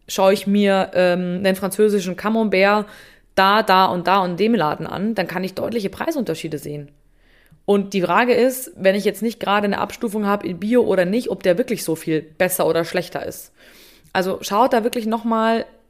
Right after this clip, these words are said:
nach euren Lieferanten, gibt's da noch irgendwo Einsparungspotenzial?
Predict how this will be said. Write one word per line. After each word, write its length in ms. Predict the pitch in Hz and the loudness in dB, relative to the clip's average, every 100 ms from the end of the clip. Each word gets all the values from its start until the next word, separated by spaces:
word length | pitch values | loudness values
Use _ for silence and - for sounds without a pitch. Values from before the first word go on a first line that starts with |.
| _ _ _ _ _ _ _ _ - | _ _ _ _ _ _ _ _ 0
nach 240 | 208 226 | 0 2
euren 260 | - 202 196 | 0 0 -2
Lieferanten, 840 | 190 - 233 269 220 220 220 214 - - - _ | -4 0 0 0 -2 -2 -2 -4 -10 -20 -20 _
gibt's 160 | 226 214 | 0 2
da 80 | 214 | 0
noch 140 | 202 | 0
irgendwo 180 | 151 185 | 0 -2
Einsparungspotenzial? 1300 | 98 180 - 165 170 - - 160 160 - 151 147 | -2 -4 -4 -4 -4 -10 -10 -10 -10 -6 -4 -4